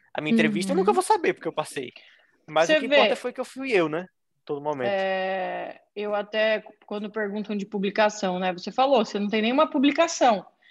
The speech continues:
Speaker 3: Você, ó,
Speaker 1: Isso.
Speaker 3: você, obviamente, tem outros pontos de destaque aí, de diferenciais, vamos dizer assim. Mas você não fez o G R E,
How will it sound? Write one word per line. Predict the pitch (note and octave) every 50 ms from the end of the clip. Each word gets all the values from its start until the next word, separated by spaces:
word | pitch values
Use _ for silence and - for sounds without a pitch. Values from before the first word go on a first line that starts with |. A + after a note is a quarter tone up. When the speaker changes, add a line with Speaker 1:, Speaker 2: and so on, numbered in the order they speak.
| _ _ _ _
Speaker 3:
Você, | - F#3 - B3 B3 -
ó, | - - G#3 G3
Speaker 1:
Isso. | G3
Speaker 3:
você, | G#3+ A3 G3+ - A#3
obviamente, | A3 G#3 G#3+ G#3+ G#3+ A3 A3+ B3+ B3 A#3 A#3 A3+ G#3+ G#3 G3+ G#3 A3+ A3+ - C#4+
tem | - - A3 A3+ A#3 G#3+
outros | F#3 F#3 F#3+ G#3 A3 A3+ G3+
pontos | _ - F#3+ F#3+ F#3+ G3 G3 F#3+ A3 G3 F#3+
de | G#3 G3
destaque | F3+ G3 G#3+ - - - A3 G3 G3 F#3 G3 -
aí, | G#3+ G3+ G3 F#3+ F#3+ G#3 G#3 G3 F3+ E3+
de | E3 F3+ F#3 F#3 F3 F3 - - - -
diferenciais, | F3+ - - - G#3 G3+ G3+ G3+ F#3+ - - G3 F#3 F#3 F3+ F3+
vamos | F#3+ G3 F#3+
dizer | F3 G3 G3+ G3
assim. | G#3+ A3 - A#3+ F#3 F3 - - - - - - _ _ -
Mas | A3 A#3 A3+ A3+ A3
você | A3+ A3 B3 A3
não | G#3 G#3 G3+
fez | - G#3+ G3 G3+
o | G#3+ F#3+
G | F#3 A3+
R | A3+ A#3+ C4 C#4 C#4+ D#4
E, | E4